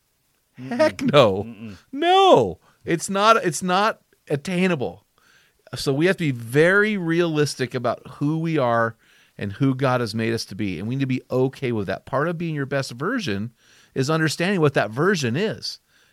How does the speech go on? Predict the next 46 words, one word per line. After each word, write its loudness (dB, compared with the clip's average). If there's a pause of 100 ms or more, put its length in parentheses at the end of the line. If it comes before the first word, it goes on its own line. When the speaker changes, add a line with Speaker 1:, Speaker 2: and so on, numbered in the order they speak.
Speaker 2:
and -4
walking 0
into -4
that -2
version. -4
You -4
know, -2
one 0
of 0
the -4
things -4
I 0
wanna -2
do 0
is -2
I 2
wanna, 0 (460)
about 4
eight 2
years 0
ago, 0
I 0
hit -4
three -6
sets -4
of -6
ten -4
on -6
two -4
twenty-five -2
on -4
the -4
bench, -4 (380)
twenty -4
reps. -6 (220)
So -10
three -6
sets -4
of, -12
I'm -4
sorry, -2
three -6
sets -2
of -8
twenty -4
reps -4